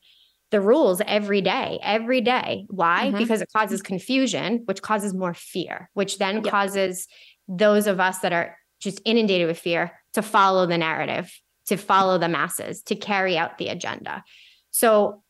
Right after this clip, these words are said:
Speaker 1: where I have a hard time at these events is seeing practitioners who are there to provide discernment to clients and help clients clear their energy field,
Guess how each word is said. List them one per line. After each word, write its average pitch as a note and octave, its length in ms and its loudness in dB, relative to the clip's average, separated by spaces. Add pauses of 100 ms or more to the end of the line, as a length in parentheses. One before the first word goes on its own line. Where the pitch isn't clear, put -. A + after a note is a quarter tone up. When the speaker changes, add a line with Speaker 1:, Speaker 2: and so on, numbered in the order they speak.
(140)
Speaker 1:
where G#3+ 240 2
I A#3 120 4
have D4 220 2
a D4 80 2
hard A3+ 340 0
time G3+ 300 -2
at - 140 -2
these F#3 300 -2
events E3+ 760 -4 (100)
is G3 460 -2 (880)
seeing A#3 440 2
practitioners G3 1400 -2 (680)
who A3+ 200 0
are F#3+ 520 2
there G#3+ 480 2
to A#3 160 -8
provide F3+ 640 -2
discernment F#3+ 760 -2
to G3+ 80 -6
clients G3 720 -2
and F#3+ 160 -4
help F#3+ 360 -4 (200)
clients F#3+ 440 -2
clear F#3+ 360 -2
their E3 180 -2
energy G3 460 0
field, - 500 -4